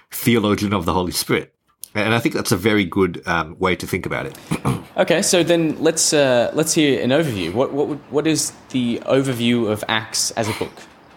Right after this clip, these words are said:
Speaker 2: What can we
Speaker 1: Okay.
Speaker 2: expect? What can we expect when we go to read
Speaker 1: What
Speaker 2: it?
Speaker 1: can we expect to see? Well,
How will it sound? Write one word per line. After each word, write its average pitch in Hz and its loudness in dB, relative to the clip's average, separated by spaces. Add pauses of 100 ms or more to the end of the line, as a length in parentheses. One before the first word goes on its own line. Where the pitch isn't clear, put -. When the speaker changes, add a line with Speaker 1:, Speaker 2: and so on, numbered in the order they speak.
(300)
Speaker 2:
What 139 0
can 170 2
we 160 4
Speaker 1:
Okay. 139 4
Speaker 2:
expect? - -2
What 165 -12
can 208 -6
we 160 -4
expect - -4
when 101 -4
we 92 -4
go 90 -4
to 90 -8
read 80 -6
Speaker 1:
What 156 2
Speaker 2:
it? - -8
Speaker 1:
can 170 -2
we 135 2
expect - -2
to - -4
see? 73 -2
Well, 90 0